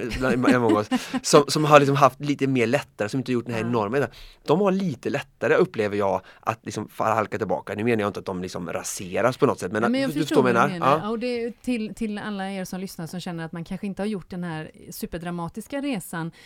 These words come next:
Speaker 2: eh, så är det ju faktiskt då, eh, i programmet som vi spelade in, eh, förra veckan, eh, avsnitt tio, eh, som är motivationsbaserat, eh, kan ju verkligen vara nyckeln. Eh, m-, men Cameron, det är ju, det är fantastiskt att höra dig. Eh,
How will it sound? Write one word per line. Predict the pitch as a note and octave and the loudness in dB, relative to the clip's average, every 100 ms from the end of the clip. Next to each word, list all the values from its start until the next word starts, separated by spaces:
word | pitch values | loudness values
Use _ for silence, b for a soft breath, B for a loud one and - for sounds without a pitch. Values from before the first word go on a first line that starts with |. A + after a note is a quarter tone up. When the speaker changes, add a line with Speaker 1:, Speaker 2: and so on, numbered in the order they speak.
| B B | B B
Speaker 2:
eh, | F3+ E3+ | -12 -12
så | E3 G3+ | -10 -8
är | F3+ | -8
det | F3 | -8
ju | |
faktiskt | F3 D#3+ - D3+ - | -12 -16 -16 -18 -14
då, | D#3 D3+ | -12 -12
eh, | - - E3 | -12 -14 -14
i | - G3 E3+ F3 F3+ E3+ | -12 -12 -12 -14 -16 -4
programmet | B3+ A3 E3 | -2 -2 -4
som | G3 | -8
vi | F3+ | -10
spelade | - F#3+ F#3+ | -8 -8 -8
in, | F3 D#3+ | -6 -6
eh, | E3 F3 | -8 -10
förra | - G#3 | -4 -2
veckan, | G#3 C#4+ F3 C#3+ C#3+ E3 - - | -2 -6 -8 -10 -12 -14 -16 -14
eh, | G2 - - - - | -14 -14 -14 -16 -14
avsnitt | F#3 - F3 - | -14 -12 -14 -14
tio, | - C4 F3 F#3 A#3 B B - | -8 -6 -6 -8 -8 B B -18
eh, | E3+ E3 | -14 -14
som | D#3+ - E3 - | -14 -12 -12 -12
är | F3 F3 - | -12 -12 -8
motivationsbaserat, | F#3 F#3+ - C#4+ C#4+ A#3 E3+ D#3 D#3+ D3+ F3+ D3 G3 C4+ - - | -6 -6 -6 -6 -4 -4 -4 -6 -8 -6 -6 -6 -4 -6 -10 -12
eh, | G#3+ G3 | -10 -12
kan | - G3 | -10 -8
ju | E3+ | -8
verkligen | E3 D#3 E3+ D#3+ | -10 -10 -12 -14
vara | E3 - - | -12 -12 -12
nyckeln. | - F#3 - - A3 B B B B B _ | -10 -10 -10 -18 -18 B B B B B _
Eh, | A3+ A#3 A#3 - | -8 -6 -6 -6
m-, | C#4+ C#4 | -6 -2
men | D4 | -2
Cameron, | C#4+ D4 D4 C#4+ b b b b b b b b _ _ _ _ _ _ _ | 0 0 0 -2 b b b b b b b b _ _ _ _ _ _ _
det | A#3+ | -2
är | D4+ D#4+ E4 D4 | 0 2 2 2
ju, | C#4+ C#4 B3+ | 2 0 0
det | C4 | -2
är | |
fantastiskt | C4 A#3 G3+ - D#3+ | 0 -2 -4 -8 -6
att | E3+ | -2
höra | F3 D3 | -2 -2
dig. | D3+ E3+ F#3+ F#3+ | -4 -4 -4 -6
Eh, | F#3+ | -8